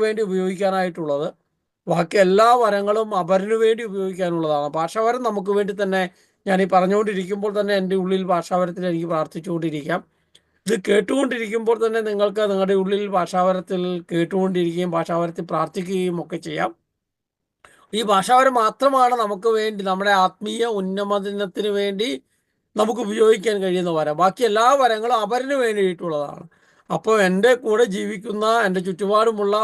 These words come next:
പ്രയാസം അനുഭവിക്കുന്ന, വേദന അനുഭവിക്കുന്ന മനുഷ്യർക്ക് വേണ്ടി പ്രാർത്ഥിക്കും. ചിലപ്പോൾ അവ മേത്ത് തൊട്ടൊന്നും പ്രാർത്ഥിക്കണമെന്നില്ല. നമ്മുടെ അയൽപക്കത്തുള്ള, നമ്മളെ ബന്ധുക്കൾ ഒരു രോഗത്തിലാണെന്ന് അറിയുമ്പോൾ നമ്മൾ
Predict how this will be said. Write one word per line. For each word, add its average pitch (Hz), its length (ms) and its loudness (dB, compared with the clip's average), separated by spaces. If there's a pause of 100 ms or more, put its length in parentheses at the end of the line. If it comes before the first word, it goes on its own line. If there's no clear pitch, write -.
പ്രയാസം 185 520 2
അനുഭവിക്കുന്ന, 196 640 -2 (140)
വേദന 185 220 0 (100)
അനുഭവിക്കുന്ന 196 540 -4
മനുഷ്യർക്ക് 190 520 -8
വേണ്ടി 208 260 -4 (540)
പ്രാർത്ഥിക്കും. 190 580 0 (100)
ചിലപ്പോൾ 196 360 2
അവ 214 80 2 (220)
മേത്ത് 214 360 -4
തൊട്ടൊന്നും 240 440 2
പ്രാർത്ഥിക്കണമെന്നില്ല. 247 640 0 (460)
നമ്മുടെ 202 260 2
അയൽപക്കത്തുള്ള, 202 640 2
നമ്മളെ 196 280 0
ബന്ധുക്കൾ 196 320 -4 (100)
ഒരു 196 100 -2 (100)
രോഗത്തിലാണെന്ന് 196 720 0
അറിയുമ്പോൾ 202 360 -2
നമ്മൾ 208 160 -2